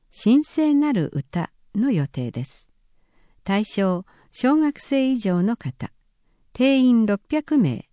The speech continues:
先着順です。参加費無料。申し込み、当日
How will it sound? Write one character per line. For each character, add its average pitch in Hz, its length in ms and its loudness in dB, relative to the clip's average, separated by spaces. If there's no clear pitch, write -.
先 208 260 -2
着 220 260 -4
順 170 220 0
で 143 120 -6
す。 - 260 -16
参 285 280 -2
加 - 140 -6
費 247 180 -2
無 135 160 -2
料。 139 320 -2
申 202 200 2
し - 140 -10
込 208 160 0
み、 185 200 0
当 247 180 4
日 233 440 -2